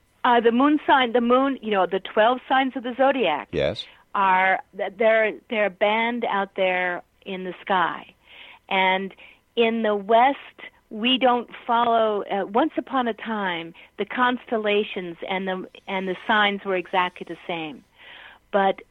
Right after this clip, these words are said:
Speaker 1: the constellations, because our planet, our, our solar system is moving through the galaxy,
Speaker 2: Mm-hmm.
Speaker 1: they're, they've moved a little bit in the last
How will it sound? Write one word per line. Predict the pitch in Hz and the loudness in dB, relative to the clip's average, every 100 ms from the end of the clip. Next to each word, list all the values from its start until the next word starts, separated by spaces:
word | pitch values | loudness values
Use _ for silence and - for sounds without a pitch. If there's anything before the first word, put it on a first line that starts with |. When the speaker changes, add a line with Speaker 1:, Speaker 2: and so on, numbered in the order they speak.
| - | -6
Speaker 1:
the | 202 - - | -6 -6 -10
constellations, | - 254 240 262 240 233 240 208 | -4 -4 -2 2 2 2 -2 -6
because | 214 208 220 190 - | -8 -4 -2 -2 -2
our | 208 202 | 0 -2
planet, | - 262 233 226 220 - 202 - _ _ _ - | -2 0 2 2 -2 -8 -18 -20 _ _ _ -8
our, | 196 196 - _ _ - | -6 -6 -10 _ _ -2
our | 196 190 196 190 185 - _ _ - | 2 4 4 2 0 -6 _ _ -2
solar | 285 277 233 | 2 2 0
system | - 202 190 180 | -2 -4 -4 -6
is | 180 | -8
moving | 196 190 220 208 214 - | -6 -2 0 0 -2 -4
through | 220 | -4
the | 202 | 0
galaxy, | 202 202 208 - 247 240 | 2 2 0 -2 -6 -4
Speaker 2:
Mm-hmm. | 254 - 82 | -6 -12 -6
Speaker 1:
they're, | 214 196 196 196 - _ | 0 2 2 -2 -14 _
they've | 202 202 | -4 -2
moved | 214 247 269 233 | 0 0 0 0
a | 208 | 0
little | 202 190 | 0 2
bit | 185 - | 0 0
in | |
the | 190 | -2
last | 185 175 | 2 2